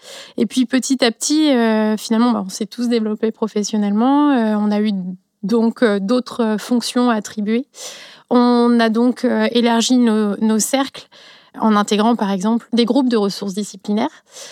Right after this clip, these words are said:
notamment au niveau de l'Académie de Lyon, où ensuite on a diffusé nos travaux, cette fois à d'autres formateurs, en vue qu'eux-mêmes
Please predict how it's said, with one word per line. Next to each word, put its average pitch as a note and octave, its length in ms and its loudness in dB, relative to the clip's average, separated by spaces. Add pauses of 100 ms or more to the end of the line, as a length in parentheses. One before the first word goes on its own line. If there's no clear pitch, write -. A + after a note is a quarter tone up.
(120)
notamment G3 360 0
au G#3 40 0
niveau G3+ 220 -2
de F#3+ 80 -2
l'Académie G3+ 500 -2
de G#3 60 -4
Lyon, A#3+ 260 2
où A3 160 0
ensuite B3 400 -2
on D4 100 2
a A3+ 120 2
diffusé B3+ 760 -2
nos B3 180 2
travaux, A3+ 600 0 (420)
cette - 220 -2
fois B3+ 320 0
à A#3 100 4
d'autres C4 240 0
formateurs, B3 840 0
en A#3 160 4
vue C#4 340 0 (140)
qu'eux-mêmes B3 500 2